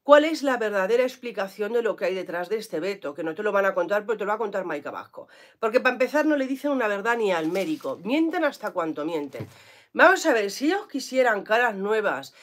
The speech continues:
y lavar completamente la imagen de Teletrinco, yo no empezaría con un veto a Ortega Cano. O sea, <laughs> es que, por favor, es que me parece lo más ridículo de este mundo.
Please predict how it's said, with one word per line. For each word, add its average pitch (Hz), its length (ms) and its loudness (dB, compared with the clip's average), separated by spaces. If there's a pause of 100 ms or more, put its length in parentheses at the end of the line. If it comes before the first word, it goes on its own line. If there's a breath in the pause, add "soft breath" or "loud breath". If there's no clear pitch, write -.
(220 soft breath)
y 226 140 -4
lavar 202 320 4
completamente 233 840 0
la 185 120 -2
imagen 185 460 -4
de 151 120 -4
Teletrinco, 180 760 -4 (300 soft breath)
yo 190 180 2
no 294 80 2
empezaría 247 680 -2
con 233 160 2
un 214 180 -2
veto 196 460 0
a 185 80 2
Ortega 160 420 -4
Cano. 202 380 -6 (440)
O - 20 -12
sea, 214 260 2
<laughs> - 40 -12
es 285 120 0
que, - 140 2
por 269 300 4
favor, 240 360 8 (300 loud breath)
es 226 180 6
que 285 120 6
me 277 120 12
parece 254 400 4
lo 254 120 6
más 220 200 4
ridículo 254 520 2
de 233 120 8
este 233 240 -2
mundo. 262 540 4